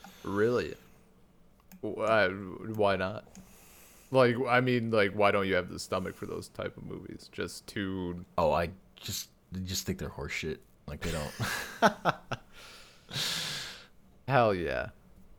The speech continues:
Speaker 2: <laughs>
Speaker 1: Is
Speaker 2: The
Speaker 1: that, like
Speaker 2: sentimentality in movies is just not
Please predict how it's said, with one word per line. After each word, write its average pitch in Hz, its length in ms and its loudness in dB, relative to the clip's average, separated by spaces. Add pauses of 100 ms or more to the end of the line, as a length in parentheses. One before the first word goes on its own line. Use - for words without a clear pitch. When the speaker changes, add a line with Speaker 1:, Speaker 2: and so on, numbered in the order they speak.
(440)
Speaker 2:
<laughs> - 0 -
Speaker 1:
Is - 80 -2 (1040)
Speaker 2:
The 151 140 12
Speaker 1:
that, - 60 6
like 139 100 12
Speaker 2:
sentimentality 139 1080 12
in 113 140 8
movies 101 460 6
is - 60 -2
just 92 240 -2
not 87 380 2